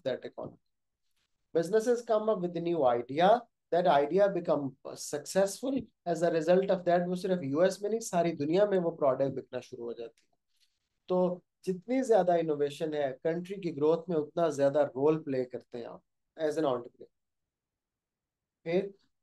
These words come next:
बच्चों, businesses become source of infrastructure development। What does it mean? हम गवर्नमेंट को टैक्सेस देते हैं,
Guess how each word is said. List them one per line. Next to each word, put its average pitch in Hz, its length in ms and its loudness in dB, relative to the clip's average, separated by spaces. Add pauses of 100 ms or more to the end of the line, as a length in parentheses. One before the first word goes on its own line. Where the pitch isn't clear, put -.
बच्चों, 160 280 2
businesses 208 600 -2
become 208 320 -2
source 202 380 -2
of 254 220 -6
infrastructure 196 680 -6
development। 117 500 -8 (360)
What 185 160 2
does 190 160 0
it 190 140 -4
mean? 185 340 0 (300)
हम 185 200 0
गवर्नमेंट 196 440 2
को 202 80 -2
टैक्सेस 196 480 -2
देते 135 300 -4
हैं, 123 220 -8